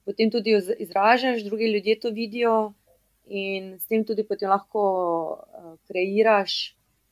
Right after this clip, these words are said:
svoje življenje, svoj biznis, pridejo nove ideje. Če pa sam s sabo nisi zadovoljen, pa je potem to težko, em,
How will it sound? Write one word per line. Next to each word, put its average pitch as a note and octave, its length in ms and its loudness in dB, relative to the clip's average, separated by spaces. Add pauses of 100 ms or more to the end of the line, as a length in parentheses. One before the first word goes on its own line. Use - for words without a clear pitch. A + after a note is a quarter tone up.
svoje G#3 280 4
življenje, G3+ 580 2
svoj G3 260 -4
biznis, G#3 540 -2
pridejo G3+ 280 0
nove G3 280 -2
ideje. G#3 680 4 (420)
Če - 100 -8
pa G3+ 120 2
sam A3+ 220 2
s - 80 0
sabo A3 240 2
nisi A3+ 240 -2
zadovoljen, G3+ 600 -2
pa F#3 180 -2
je F3 80 -2
potem F#3 280 -10
to G3+ 80 -12
težko, E3+ 720 -6 (960)
em, E3 300 -20